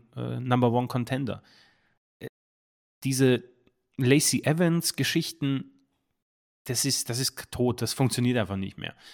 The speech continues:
Das ist etwas enttäuschend, muss ich sagen, weil du auch, und das ist, da werde ich mal eine Lanze brechen für Ronda,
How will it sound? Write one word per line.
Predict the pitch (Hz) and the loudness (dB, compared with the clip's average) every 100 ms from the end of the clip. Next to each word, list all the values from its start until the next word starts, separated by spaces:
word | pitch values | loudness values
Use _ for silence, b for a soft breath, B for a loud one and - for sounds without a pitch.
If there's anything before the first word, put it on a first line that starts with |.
| B B B B _ | B B B B _
Das | - 165 | 0 2
ist | 170 | 4
etwas | 170 180 180 | 4 6 6
enttäuschend, | 170 139 160 - 175 | 6 6 4 2 2
muss | 165 | 0
ich | 151 | -2
sagen, | - 87 92 135 | -2 -2 -4 -2
weil | 139 | -2
du | 147 143 | 2 4
auch, | 147 - _ _ _ _ | 2 -2 _ _ _ _
und | 139 135 135 135 | -2 0 0 0
das | 131 | 0
ist, | 131 - - | 0 -2 0
da | 120 | 0
werde | 131 | 2
ich | 139 143 | 2 2
mal | 131 131 | 0 -2
eine | - 127 120 | -4 -4 0
Lanze | 123 151 143 | 0 2 0
brechen | 110 131 135 131 | 0 0 -2 0
für | 127 | 2
Ronda, | 120 135 147 139 | 4 2 0 -2